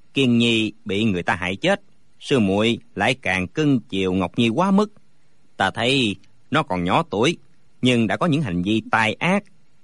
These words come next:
mà trước mặt muội thật khó mà dạy nó, nên mới quyết định đưa nó lên thành Lăng Tiêu. Ngờ đâu nó hư đốn quá, làm hai vợ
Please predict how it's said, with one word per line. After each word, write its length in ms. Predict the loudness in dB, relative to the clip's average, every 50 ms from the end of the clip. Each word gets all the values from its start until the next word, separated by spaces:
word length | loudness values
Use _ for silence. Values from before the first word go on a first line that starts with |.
| -20 -20 -8 -2
mà 260 | 0 0 2 2 0 -2 -4
trước 160 | -6 -6 -2 -2
mặt 140 | -4 -4 -2
muội 300 | -2 0 2 2 0 0 -2 -8 -20 -20 -20 -10
thật 160 | -8 -8 -8 -8 -12
khó 280 | -4 0 0 2 2 2
mà 120 | 0 -2
dạy 240 | -4 -4 -4 -2 -2
nó, 220 | 0 -2 -2 -2 -4 -10 -18 -20 -20 -20 -20 -20 -10 -4
nên 220 | -2 0 2 2 2
mới 140 | 0 0
quyết 220 | -2 -4 -6 -6 -4
định 280 | -4 -2 0 0 -2 -2 -4 -12 -20 -20 -8
đưa 260 | -2 0 2 2 4 4
nó 200 | 2 2 2 0
lên 160 | 0 -2 -2
thành 180 | -4 -4 -4
Lăng 160 | -4 -4 -6 -4
Tiêu. 300 | -2 -2 0 0 -2 -4 -10 -18 -20 -20 -20 -20 -20 -20 -20 -20 -20 -20 -20 -20 -20 -20 -14 -6
Ngờ 360 | -2 0 2 2 2 2 0 0
đâu 220 | 0 0 -2 -2 -4 -8 -16 -20 -20 -20 -20 -6 -4
nó 140 | -2 -2 -2
hư 160 | -4 -6 -4 -2
đốn 220 | 0 0 0 0
quá, 180 | -2 -2 -4 -4 -8 -16 -20 -20 -20 -20 -20 -20 -20 -20 -20 -12 -4
làm 180 | -2 -2 -2
hai 200 | 0 -2 -2 -2 0
vợ 100 | -2 -2